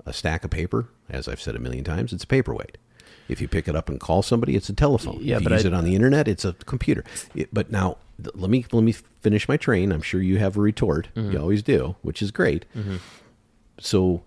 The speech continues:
Speaker 1: to me, purpose is a value bridge between a,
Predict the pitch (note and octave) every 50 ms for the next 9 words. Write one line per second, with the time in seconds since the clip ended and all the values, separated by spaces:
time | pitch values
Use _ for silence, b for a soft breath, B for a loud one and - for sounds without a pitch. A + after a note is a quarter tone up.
0 | _ _ - - - G2+ F2 G2+ C#3 F#3+ G3 G#2 C#2+ D2 D2+ E2+ F2 _ _ _
1 | _ b b b b b b b b b b b _ - - - F3+ A3 - -
2 | D#2+ - - - - - - _ _ _ _ _ _ _ _ _ - F#2 F2+ F2+
3 | F2+ F2 E2+ E2+ - - _ _ - F2 E2 D2+ D#2+ F2 D#2 D#2+ G2 G2 F2 C#2+
4 | B1 - - - - - - - - - _ _ _ _ b b b b b b
5 | b b b b - - F2 E2 - - - F#2+ F#2 F2 E2 D#2+ D#2+ D#2+ D#2 D#2+
6 | _ _ _ _ _ _ _ _ _ _ _ _ _ _ _ _ _ _ _ _
7 | _ _ _ _ _ - F#2 E2+ D#2 D2+ D2+ C#2 C2+ -